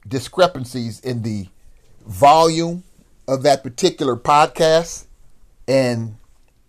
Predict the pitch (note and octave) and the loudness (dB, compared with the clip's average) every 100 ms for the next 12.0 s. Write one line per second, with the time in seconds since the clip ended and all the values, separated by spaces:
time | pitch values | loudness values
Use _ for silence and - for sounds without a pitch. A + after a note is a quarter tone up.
0 | _ - C3+ C3+ B2 D3 D3 C#3 C#3+ D3 | _ 2 2 2 0 2 4 4 4 2
1 | C3+ C3+ C#3 C#3 C3+ D3 - D#3 - F3 | 0 2 4 4 4 2 0 -2 2 4
2 | F#3 - _ _ _ _ _ _ _ _ | 2 -6 _ _ _ _ _ _ _ _
3 | _ _ - B2+ - C3 A#2 C3+ F3 - | _ _ -12 -10 -2 0 2 2 0 -6
4 | - - - - _ _ - - - - | -20 -20 -20 -20 _ _ -20 -20 -20 -20
5 | - _ - _ - C3 B2+ C3+ B2 C#3 | -20 _ -20 _ -6 -2 4 6 6 4
6 | D3 D#3+ D#3 D#3+ D#3 C3 B2+ - - _ | 0 2 2 2 2 2 2 0 -6 _
7 | _ _ _ _ _ _ _ _ _ _ | _ _ _ _ _ _ _ _ _ _
8 | _ _ _ _ _ B2 A#2 C#3 G#2+ F2+ | _ _ _ _ _ -4 4 6 6 4
9 | A2 A2+ - C3+ A#2 C#3 C#3+ C3+ C#3+ C#3+ | 2 0 2 2 2 2 2 4 4 4
10 | C3+ C#3+ C3 B2 E3 C#3+ B2+ B2+ D3+ C#3+ | 4 2 2 2 4 4 4 2 2 2
11 | - D3+ C3 B2 - E3+ E3 A#2+ A2+ | 0 0 0 -4 -4 0 4 4 2